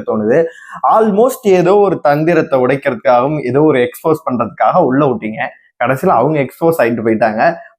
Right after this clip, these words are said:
பார்க்கவே ரொம்பவே பாவமா இருக்கு. அன்அஃபிஷியல் ஓட்ல வந்து கடைசி இடத்துல தொங்கிட்டு இருக்காங்க. ஃபர்ஸ்ட் பொசிஷன்ல திவ்யாக்கும் அவங்களுக்கும் இப்படி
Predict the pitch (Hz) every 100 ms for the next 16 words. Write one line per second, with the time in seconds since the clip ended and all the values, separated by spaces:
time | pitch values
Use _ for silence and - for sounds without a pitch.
0 | - 156 175 190 185 151 160 170 170 123
1 | 147 147 147 131 113 131 165 - 131 175
2 | 170 151 135 135 120 143 131 170 170 117
3 | 147 170 170 135 123 135 117 123 139 127
4 | 117 107 110 110 135 - - _ 127 131
5 | - - 185 170 175 160 165 123 139 180
6 | 170 165 185 147 143 139 190 165 135